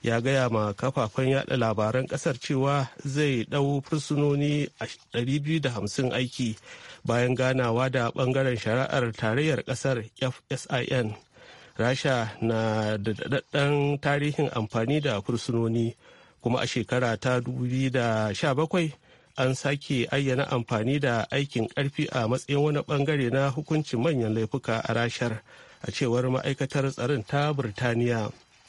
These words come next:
Ƙasar Japan na shirin fara kwararo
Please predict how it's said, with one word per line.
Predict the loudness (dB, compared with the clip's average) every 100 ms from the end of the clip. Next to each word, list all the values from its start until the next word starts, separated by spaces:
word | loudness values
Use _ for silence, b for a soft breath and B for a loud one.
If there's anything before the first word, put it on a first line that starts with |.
| B B B B B B -6
Ƙasar | -2 -2 0 0 2 2 2 2 2
Japan | -2 0 2 2 -2 -2
na | 0
shirin | 2 2 4 4 2 2
fara | 2 2 2 2 0 -2 _
kwararo | -2 2 2 2 2 2 2 2 2 2 0